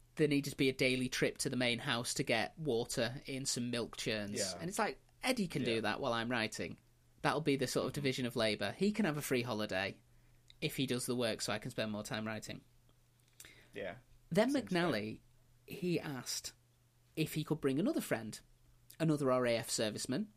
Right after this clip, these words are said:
Speaker 1: called Joshua Reynolds. But this was only
Speaker 2: Okay.
Speaker 1: allowed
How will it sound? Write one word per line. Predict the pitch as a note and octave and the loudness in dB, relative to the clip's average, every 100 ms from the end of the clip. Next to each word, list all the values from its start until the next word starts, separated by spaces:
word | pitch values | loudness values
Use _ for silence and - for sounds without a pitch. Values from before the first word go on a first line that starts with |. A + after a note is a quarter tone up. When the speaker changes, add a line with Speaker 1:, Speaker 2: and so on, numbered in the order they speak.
| - | -10
Speaker 1:
called | - B2 - | -2 -2 0
Joshua | B2+ A2+ C3 A2+ | -4 -2 -2 0
Reynolds. | C3 D3 G#2 F#2+ - - _ _ _ _ _ _ _ _ - - - - | 0 0 -2 -6 -10 -12 _ _ _ _ _ _ _ _ -14 -12 -12 -4
But | F3 | 2
this | D#3+ D#3+ | 2 2
was | D#3 | 4
only | F3+ A3+ B3+ | 4 4 2
Speaker 2:
Okay. | |
Speaker 1:
allowed | F3 A#2 G#2 A#2 | 2 2 2 -2